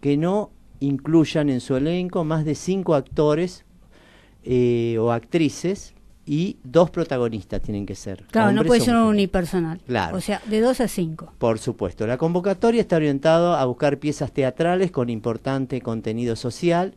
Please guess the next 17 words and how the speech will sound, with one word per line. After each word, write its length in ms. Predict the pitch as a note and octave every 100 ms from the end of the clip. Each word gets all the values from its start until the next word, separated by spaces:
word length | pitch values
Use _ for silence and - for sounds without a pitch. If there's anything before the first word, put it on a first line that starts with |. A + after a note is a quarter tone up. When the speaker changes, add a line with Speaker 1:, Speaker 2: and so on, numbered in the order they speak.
| -
Speaker 1:
y 300 | B2 C#3 D3
preferentemente 920 | - A#2 B2 A#2 B2 C3 C3+ C3+ E3+
en 80 | D3
el 140 | A2
género 440 | G2+ B2+ B2 A#2 G#2+
de 100 | G2
la 140 | F#2+
comedia, 640 | G#2 A#2+ D3+ A#2+ G2+ F#2
¿no? 260 | G2+ C3+ G3 - - - - F#3+
Speaker 2:
Ujú. 220 | F#3 F3
Speaker 1:
Eh, 280 | G2 G2 F#2+
eso 260 | A#2+ A#2+ C#3
es 60 | B2
lo 60 |
que 100 | A#2
ellos 200 | A2 B2+
prefieren. 600 | - A2 - F#2+ F2+ F2+